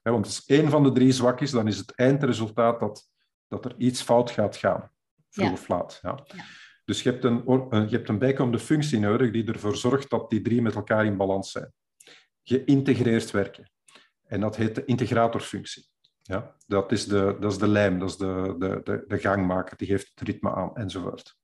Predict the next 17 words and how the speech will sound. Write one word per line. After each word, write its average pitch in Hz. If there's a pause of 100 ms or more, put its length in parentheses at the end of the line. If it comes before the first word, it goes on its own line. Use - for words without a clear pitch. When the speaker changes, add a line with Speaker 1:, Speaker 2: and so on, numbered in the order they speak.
(160)
Speaker 2:
Mhm. 175 (800)
Speaker 1:
Stap -
één 180
is 135
dus -
nadenken 127
voor 117
elke 143
organisatie. 143
Wat 113
zijn 131
de 127
hoofdfuncties 120
die 104
hier 113
noodzakelijk 120
zijn 120